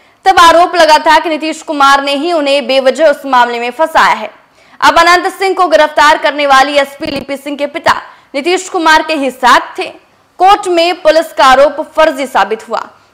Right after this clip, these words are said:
और अनंत सिंह रिहा हो चुके हैं। हालांकि किसी को भी इस बात पर आश्चर्य होगा कि अगर नीतीश कुमार ने अनंत सिंह को फंसाया था,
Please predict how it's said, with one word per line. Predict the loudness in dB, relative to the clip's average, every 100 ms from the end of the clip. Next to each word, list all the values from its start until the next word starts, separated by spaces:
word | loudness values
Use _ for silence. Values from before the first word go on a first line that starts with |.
| -4
और | 0
अनंत | 2 0 -4
सिंह | -8 -6 -4
रिहा | -2 -2 -2
हो | -4
चुके | -10 -12 -12
हैं। | -12 -16 _ _ _ -2
हालांकि | 2 2 0
किसी | -8 -8 -4
को | -2 -2
भी | -2
इस | -6
बात | 0 2 2 0
पर | 0
आश्चर्य | 0 0 -4 -10 -6
होगा | -4 0 0 0 -8 -14 -2
कि |
अगर | 0 2 0
नीतीश | 0 -6 -8
कुमार | -8 -2 0 0
ने | 0
अनंत | -4 -6 -10
सिंह | -8 -8
को | -4
फंसाया | -4 -6 0 2 2
था, | 0 -4 -4 -14